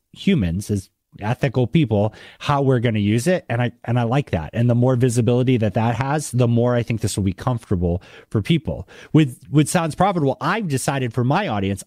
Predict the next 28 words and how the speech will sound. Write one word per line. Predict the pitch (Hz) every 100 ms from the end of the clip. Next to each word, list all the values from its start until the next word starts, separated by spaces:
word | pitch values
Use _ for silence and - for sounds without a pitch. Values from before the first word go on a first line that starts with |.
| 143
I |
wanna | 160 160
declare | 131 127 - 131
it | 117
at | 110
the | -
top. | - 107 92 - _ - _ _ -
This | 123 -
was | 110 -
translated | - 160 175 170 151 156 151 131
by | 135 135 127 120
Veritone | 117 131 127 139 131
Marvel | 135 123 123 127
A | 131
I. | 156 190 190 - _ _ -
This | 131 120
was, | 120 120 113 101 -
you | - 117
know, | 110 95 92 113
uh, | 104 98
this | 107 110
is | 104
a | 104
synthetic | - 139 - 139 127 104
voice | 123 165 -
provided | - 151 156 151
by | 147
them. | 147 151